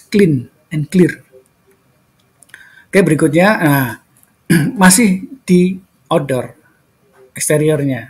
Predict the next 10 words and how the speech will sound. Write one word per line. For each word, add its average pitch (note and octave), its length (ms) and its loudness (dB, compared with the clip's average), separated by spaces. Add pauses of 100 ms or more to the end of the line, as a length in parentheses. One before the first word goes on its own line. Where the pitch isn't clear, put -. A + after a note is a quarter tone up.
(100)
Nah, A#2+ 220 -12 (920)
lihat E3 220 0
kanan F3+ 260 4
kiri, F#3+ 380 2
eh G#3 160 -4
ada D3 420 -2
pekerja E3+ 480 0
ini. E3+ 360 -2
Nah, B2 600 -16
ini, F#3+ 320 -4